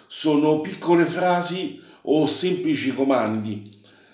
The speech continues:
ma che sono entrati nel, nel dizionario comune dei giocatori di ruolo. La frase che Fistandavidus usa per la prima volta per, ehm, illuminare il bastone, "Hu, luminari, chi dice Shirak, Damendu",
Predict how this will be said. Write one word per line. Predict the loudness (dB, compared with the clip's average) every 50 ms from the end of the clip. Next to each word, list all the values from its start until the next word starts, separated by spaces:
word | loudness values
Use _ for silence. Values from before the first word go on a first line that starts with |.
| _ -20 _ -8
ma | -4 -2 -2 -2
che | 0 2 2 2 4 2
sono | 2 2 2 2 2
entrati | 2 2 2 2 4 4 6 6 6
nel, | 6 6 4 4 2 0
nel | 0 0 0 0 0 0 0 0 2 0 0 0
dizionario | -2 -4 -2 -2 0 2 4 4 4 4 4
comune | 4 0 0 0 0 0 2 2 2 2
dei | 2 2 0
giocatori | 0 -2 -4 -4 -4 -2 -2 -4 -4
di | -4 -2
ruolo. | 2 4 4 4 4 2 -2 -6 -10 -16 -20 -20 -20 _ -20 -20 -20 -20 -20 -20 -20 _ _ _ _ _ -20 -12 -6
La | -4 0
frase | 2 4 4 4 4 2 0 0
che | 0 -2 0 0 -2 -4 -4 -8 -14 -18 -20 -20 _ _ _ _ _ _ _
Fistandavidus | -18 -12 -8 -6 -4 -4 0 2 4 4 4 4 2 0 0 -2 -2 -2
usa | -2 0 0 0 0
per | 0 -2 -4
la | -4 -4 -2
prima | 0 2 4
volta | 4 4 4 2 -2 -2
per, | -2 -2 -2 -2 -2 -2
ehm, | -2 -2 -2 -4 -6 -6 -6 -6 -4 -4 -6 -4
illuminare | -4 -2 2 2 4 4 2 0
il | -2
bastone, | -2 -4 -4 -4 -2 0 2 2 2 2 -2 -4 -6 -8 -12 -18 -20 -16 2
"Hu, | 10 12 12 12 12 10 6
luminari, | 2 0 0 2 2 4 4 4 4 2 0 -4 -8 -10 -14 -18 -20 -20 -20 -4
chi | 2 2 2 2
dice | 4 4 4 4 4 2 0
Shirak, | 0 0 2 2 6 8 8 10 8 8 6 2 -4 0
Damendu", | 4 4 4 4 4 2 0 0 2 4 6 6 4 4 0 -8 -12 -16 -20